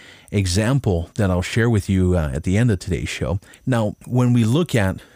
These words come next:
what it means to count the smallest wins, that can be as little as just giving credit to yourself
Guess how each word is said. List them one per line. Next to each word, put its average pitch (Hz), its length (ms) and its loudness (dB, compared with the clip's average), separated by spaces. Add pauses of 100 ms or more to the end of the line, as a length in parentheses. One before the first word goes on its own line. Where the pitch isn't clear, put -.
(520)
what 113 240 0
it 98 100 -2
means 117 580 4 (440)
to 98 500 4 (400)
count 123 420 0 (260)
the 107 160 0
smallest 104 540 0
wins, 95 440 0 (460)
that 135 340 0
can 190 160 0
be 143 140 2
as 101 140 0
little 135 300 2
as 98 220 2
just - 340 -4
giving 131 600 2
credit 123 480 -2
to 113 120 0
yourself - 800 0